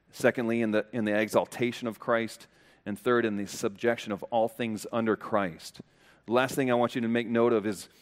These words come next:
is that in this passage, this power, uh, this dynamite, this, this strength, all of this is toward us who believe. Point number four, God's power is toward us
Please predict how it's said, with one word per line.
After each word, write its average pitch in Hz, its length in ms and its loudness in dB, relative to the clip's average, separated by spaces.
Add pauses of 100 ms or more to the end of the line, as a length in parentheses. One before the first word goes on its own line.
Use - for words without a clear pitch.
(140)
is 101 260 -2
that 107 280 2
in 120 140 -2
this 123 160 -2
passage, 104 500 -6 (460)
this 107 240 -4
power, 110 560 0 (280)
uh, 90 140 -4
this 110 220 -4
dynamite, 107 840 -2
this, - 360 -4
this 107 160 -6
strength, - 880 -4 (180)
all 123 240 6
of 113 140 0
this 127 280 6
is 113 220 -2
toward 120 400 2 (140)
us 107 420 0 (640)
who 120 120 -2
believe. 101 640 0 (520)
Point 123 180 0
number 117 160 0
four, 113 300 2
God's 120 360 2
power 123 440 4
is 123 280 4
toward 131 340 2
us - 460 2